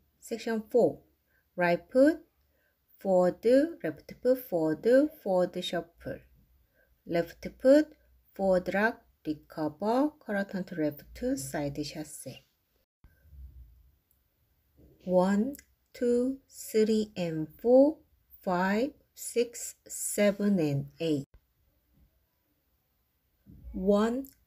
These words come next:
two, three, four, five, six,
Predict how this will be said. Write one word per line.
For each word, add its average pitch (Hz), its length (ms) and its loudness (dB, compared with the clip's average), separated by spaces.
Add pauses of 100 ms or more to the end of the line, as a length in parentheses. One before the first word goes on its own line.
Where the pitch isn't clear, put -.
(200)
two, 247 500 0 (220)
three, 220 600 0 (280)
four, 175 380 2 (360)
five, 180 540 -2
six, - 640 -6